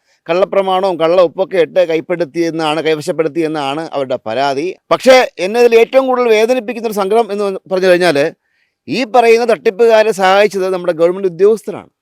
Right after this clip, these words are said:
ഇവിടെ ആ സമയത്ത്, ആ, ഇവർക്കുള്ള ഒത്താശ ചെയ്തു കൊടുത്ത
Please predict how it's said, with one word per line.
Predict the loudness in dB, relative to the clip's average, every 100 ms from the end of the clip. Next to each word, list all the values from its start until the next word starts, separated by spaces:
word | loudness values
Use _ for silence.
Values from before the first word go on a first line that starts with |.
| _ _ _
ഇവിടെ | -14 -4 -4 -4 -14 _ -10
ആ | -4 -4
സമയത്ത്, | -4 -6 -4 -6 -6 -8 -8 -4
ആ, | -2
ഇവർക്കുള്ള | -2 -4 -6 -4 -2 0
ഒത്താശ | -2 -2 -2 -4
ചെയ്തു | -2 -6 -4
കൊടുത്ത | -4 -6 -4 -6